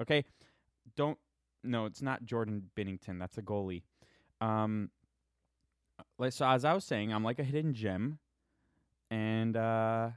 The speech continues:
you know, it's good to compliment yourself sometimes, guys. I think it's important. It's important to know your value. Like, I know I'm good at this.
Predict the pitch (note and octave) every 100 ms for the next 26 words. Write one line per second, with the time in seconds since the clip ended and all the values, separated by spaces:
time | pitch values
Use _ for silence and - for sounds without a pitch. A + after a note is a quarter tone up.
0 | _ _ _ _ _ _ _ - G3+ F#3+
1 | G3 - A3 A3+ - F#3 F3+ D#3 A#2+ G#2
2 | - G#2+ F#2+ - G2+ G2+ F#2+ - G2 G#2
3 | A#2 - _ _ _ _ _ - C#3 A3+
4 | A#3 F#3+ C#3+ D3+ C#3 F2+ - A2 D3 -
5 | E3+ F3 - D3 C#3 C3+ B2 G2+ A2 G2
6 | F2+ E2+ - B2 B2 _ - C3+ E3+ F3+
7 | D3 F#3 A2 F2 - -